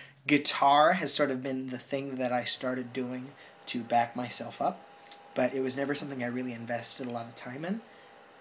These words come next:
And so, um, yeah, it's really been a good experience to get out there, and specifically because I am ju-, I'm the acoustic guitarist. I'm not a singer, I don't sing, I don't do anything,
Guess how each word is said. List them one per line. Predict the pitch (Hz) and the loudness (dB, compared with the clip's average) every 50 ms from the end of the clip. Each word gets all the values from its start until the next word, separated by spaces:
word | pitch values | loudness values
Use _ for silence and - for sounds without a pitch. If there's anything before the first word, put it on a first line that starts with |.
| - - - | -16 -10 -6
And | 123 120 120 117 | -6 -6 -4 -4
so, | - - - 131 123 113 120 120 117 117 117 117 120 117 | -4 -4 -2 0 0 0 0 0 -2 -2 -6 -10 -10 -10
um, | 123 120 120 117 117 117 117 120 123 127 - - - - - - - - | -12 -12 -12 -12 -14 -14 -14 -16 -16 -18 -18 -20 -20 -20 -20 -18 -12 -8
yeah, | 156 147 180 214 185 120 - - - - - | -2 2 2 2 2 2 -4 -10 -10 -4 0
it's | 139 139 135 - | 0 0 0 -4
really | 139 131 131 135 143 147 143 135 | -8 -6 0 2 2 4 4 2
been | 131 135 127 | 2 0 -2
a | 123 | -4
good | 127 131 | -4 -4
experience | 127 127 - - - 131 123 123 120 113 113 - - | -6 -6 -8 -6 -4 -4 -4 -4 -4 -6 -6 -8 -6
to | - - 127 117 117 113 107 - - - - - - - - - - - - - | -8 -8 -8 -8 -10 -12 -14 -16 -20 -20 -20 -20 -20 -20 -20 -20 -20 -20 -10 -4
get | - 135 131 127 | -2 0 2 4
out | 123 120 117 - | 4 4 2 0
there, | 127 117 120 | -6 -8 -8
and | 123 123 123 | -8 -8 -6
specifically | - - - - 135 - - 156 151 135 131 | -6 -6 -4 -4 -2 -2 -2 -2 -2 -2 -4
because | 123 127 - 135 - - | -4 -2 -2 -4 -2 0
I | 143 147 147 | 2 4 4
am | 143 135 127 127 | 4 2 0 -4
ju-, | 127 135 135 | -4 -6 -6
I'm | - 139 143 143 143 | -4 -2 -2 0 0
the | 139 131 | -2 -2
acoustic | 127 123 - - - 151 - - - 131 | -6 -8 -8 -8 -6 -6 -6 -6 -8 -8
guitarist. | - 131 - - 117 120 123 - - - | -8 -8 -6 -6 -6 -6 -8 -10 -10 -10
I'm | 120 120 | -10 -10
not | 120 120 117 | -10 -10 -10
a | 120 | -8
singer, | - - 160 151 151 151 | -8 -6 -6 -4 0 0
I | 143 127 | 0 0
don't | 120 110 - - | -2 -6 -6 -6
sing, | - - 127 123 123 123 117 117 | -6 -6 -6 -6 -6 -8 -8 -10
I | |
don't | 113 113 - - | -12 -12 -12 -10
do | 120 135 | -8 -8
anything, | 135 139 127 - 120 120 | -6 -8 -8 -12 -14 -16